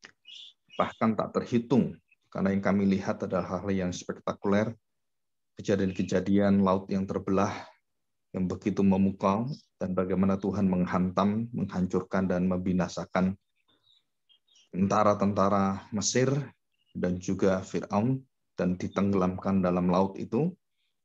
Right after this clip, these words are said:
Maka di situ kami melihat, itulah kejadian yang sangat kami inginkan. Tetapi kami lupa, seperti Musa hari ini mengingatkan, bahwa perjalanan hidup kami adalah perjalanan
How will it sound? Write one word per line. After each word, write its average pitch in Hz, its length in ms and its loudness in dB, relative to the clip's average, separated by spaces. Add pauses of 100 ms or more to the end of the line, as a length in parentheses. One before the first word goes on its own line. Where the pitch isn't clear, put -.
(480)
Maka 101 160 0
di 107 80 2
situ 113 240 -2
kami 107 240 2
melihat, 101 480 0 (560)
itulah 110 400 2
kejadian 98 560 -2
yang 92 220 0 (260)
sangat 92 400 -2 (320)
kami 90 240 -2
inginkan. 90 480 0 (880)
Tetapi 110 320 0
kami 113 240 4
lupa, 92 560 0
seperti 95 800 -4 (160)
Musa 110 320 2
hari 98 320 0
ini 95 160 2
mengingatkan, 95 560 -2 (800)
bahwa 104 80 4
perjalanan 104 480 0
hidup 104 160 0
kami 117 320 4
adalah 101 160 2
perjalanan 101 580 0